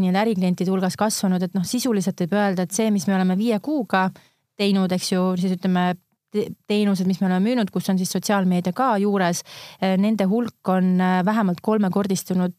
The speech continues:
äh, noh, isegi võib-olla rohkem, neljakordistunud, et näha on, et selle järgi nõudlus on ja, ja küsimus ongi lihtsalt selles, et,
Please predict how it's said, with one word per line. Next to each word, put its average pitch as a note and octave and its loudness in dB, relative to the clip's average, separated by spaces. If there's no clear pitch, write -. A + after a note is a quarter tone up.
äh, F3+ 0
noh, F#3+ 2
isegi F#3 0
võib-olla F#3 0
rohkem, G3 -2
neljakordistunud, F#3 0
et - -14
näha A3+ 0
on, A3 0
et F#3 -2
selle F#3+ 0
järgi G#3+ 0
nõudlus G#3 0
on C4 0
ja, F#3+ 2
ja - -6
küsimus G#3 0
ongi G3+ 0
lihtsalt F#3 -2
selles, G3+ 0
et, - -10